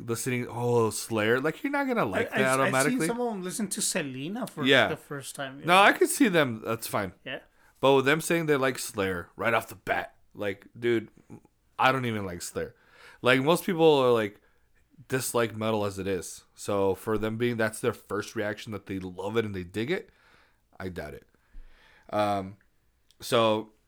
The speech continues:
Speaker 1: <clears throat> anyways, cheers, 'cause I'm having a, a Yingling Light,
Speaker 2: Ooh.
Speaker 1: 'cause, uh,
Speaker 2: You're fancy
Speaker 1: I'm,
Speaker 2: today.
Speaker 1: uh, trying not to get more calories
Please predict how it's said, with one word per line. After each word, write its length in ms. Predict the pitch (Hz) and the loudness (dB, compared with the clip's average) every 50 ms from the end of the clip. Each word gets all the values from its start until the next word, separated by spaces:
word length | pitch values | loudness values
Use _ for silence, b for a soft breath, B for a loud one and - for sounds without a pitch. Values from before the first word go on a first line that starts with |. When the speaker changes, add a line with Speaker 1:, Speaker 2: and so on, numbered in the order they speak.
| _ | _
Speaker 1:
<clears throat> 240 | - - 92 117 - | -18 -16 -16 -10 -2
anyways, 380 | 139 139 147 143 131 120 - - | 2 4 6 6 6 4 2 -4
cheers, 420 | - - 156 160 165 165 165 - | -2 2 4 4 4 2 0 -6
'cause 80 | - 127 | -4 -4
I'm 120 | 123 117 | -4 -2
having 280 | 123 127 123 127 127 123 | -2 -2 -2 -2 -2 -2
a, 300 | 110 107 104 101 101 87 82 | -2 -2 -2 -4 -4 -4 -4
a 80 | 101 101 | -6 -4
Yingling 500 | 104 110 117 113 113 117 117 113 107 104 | -4 -4 -4 -4 -2 -2 -4 -4 -4 -4
Light, 400 | 107 113 120 101 - - - - - - 123 123 | -2 -2 -2 -4 -6 -12 -14 -14 -18 -20 -20 -18
Speaker 2:
Ooh. 160 | 175 226 165 - - _ | -16 -16 -16 -18 -18 _
Speaker 1:
'cause, 220 | - 104 95 95 | -14 -12 -6 -4
uh, 380 | 101 95 95 92 92 90 92 92 - _ b b b b b b b b b | -2 -2 -2 -2 -4 -4 -8 -10 -14 _ b b b b b b b b b
Speaker 2:
You're 80 | 156 139 | -18 -18
fancy 540 | - - - 131 120 127 - - - 233 - | -18 -18 -18 -18 -18 -18 -16 -14 -12 -4 -2
Speaker 1:
I'm, 220 | 101 104 104 104 | 0 0 0 0
Speaker 2:
today. 120 | 107 107 | 0 0
Speaker 1:
uh, 360 | 107 107 107 107 104 101 101 - - - | 0 0 0 0 0 -2 -4 -6 -8 -10
trying 260 | - 120 110 110 107 | -6 -4 -4 -4 -2
not 180 | 110 110 107 - | -4 -6 -6 -8
to 100 | - 101 | -12 -8
get 200 | 104 110 - 101 | -6 -6 -6 -6
more 400 | 101 101 101 104 104 104 107 107 | -8 -8 -4 -2 0 0 0 0
calories 800 | - - 110 104 101 101 104 107 117 120 - - - - - | 0 -2 0 0 0 0 0 -2 -4 -6 -8 -12 -14 -16 -20